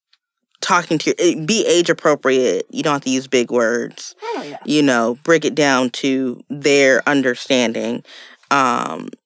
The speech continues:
Speaker 1: and really know, I mean, you have to know your child and really taking that time to understand, uh, as you said,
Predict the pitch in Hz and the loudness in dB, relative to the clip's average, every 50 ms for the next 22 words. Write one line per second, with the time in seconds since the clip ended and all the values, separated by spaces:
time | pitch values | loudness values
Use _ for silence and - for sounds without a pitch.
0 | _ _ _ _ _ _ _ _ _ _ _ - - 175 175 175 170 190 233 403 | _ _ _ _ _ _ _ _ _ _ _ -2 0 2 2 4 4 6 6 6
1 | 359 151 151 151 - - 160 160 156 143 135 170 220 254 180 - 139 139 143 143 | 6 6 4 4 4 2 2 2 4 2 2 2 2 2 2 2 2 2 2 4
2 | 135 123 123 123 - 143 123 123 117 95 92 87 - - 143 143 135 147 147 147 | 4 2 0 0 2 2 4 4 4 2 2 0 -2 -4 -4 -2 0 0 0 0
3 | 147 - - 139 120 131 - - - - 123 131 135 113 117 123 - - 120 120 | 0 -2 -2 -2 -2 -2 -4 -4 -2 -4 -4 -2 -2 -2 -2 -4 -2 -2 -2 -2
4 | 127 117 - - 110 95 143 139 139 165 160 - - 131 120 117 - | -2 -2 -2 -2 0 0 0 0 0 -2 -4 0 2 0 0 0 -2